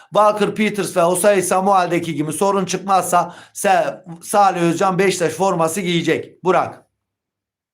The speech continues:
Mert için Beşiktaş'tan ayrılması iyi olur. Artık yaşlandığı için yollara ayrılabilirsin. Ama Necip Uysal getir, teknik ekipte olsun, yardımcısı olsun.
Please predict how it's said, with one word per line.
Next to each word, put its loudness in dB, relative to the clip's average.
Mert 0
için -2
Beşiktaş'tan 0
ayrılması 0
iyi 6
olur. 2
Artık 2
yaşlandığı -2
için -4
yollara 2
ayrılabilirsin. -2
Ama 0
Necip 0
Uysal 0
getir, -2
teknik -4
ekipte -4
olsun, 0
yardımcısı -2
olsun. -2